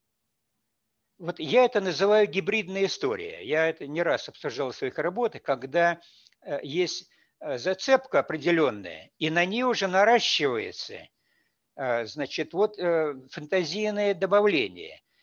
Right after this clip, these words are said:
И, и вроде предлагается история, которая на самом деле базируется на какой-то одной точке, которую нашли. Всё остальное это вот уже накручено, э, фантазийное. И поэтому, если, скажем, там взять Ефремова, там у него то, что звездолёт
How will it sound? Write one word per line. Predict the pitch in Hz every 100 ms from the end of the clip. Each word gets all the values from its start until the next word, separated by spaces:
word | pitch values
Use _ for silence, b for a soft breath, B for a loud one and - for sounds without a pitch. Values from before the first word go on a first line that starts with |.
| _
И, | 151
и | 165 160 151
вроде | 143 185 208
предлагается | 190 185 196 202 202 202
история, | 196 - 247 240 160
которая | 160 156 151
на | 160
самом | 202 180
деле | 180 160
базируется | 165 147 190 214 185 -
на | 147
какой-то | 180 170 185 - 160
одной | 165 185
точке, | 185 247 - - 143
которую | 147 135
нашли. | 151 - 113
Всё | -
остальное | 202 214 208 214 208
это | 208 180
вот | 185
уже | 170 170
накручено, | 180 170 185 202 - 175 180 180 b b b 151
э, | 131 127 135 - - - - _ -
фантазийное. | - 175 214 160 127 85 - - _ b b b b _
И | 139
поэтому, | - 196 208 208 190 180 180
если, | 190 - 175
скажем, | - 185 156 165 -
там | 165 160 139
взять | 120 180 165 160
Ефремова, | 151 165 180 180 156 139
там | 160 147 139
у | 143
него | 165 160
то, | 156
что | - 143
звездолёт | 120 156 120 170 160 151 139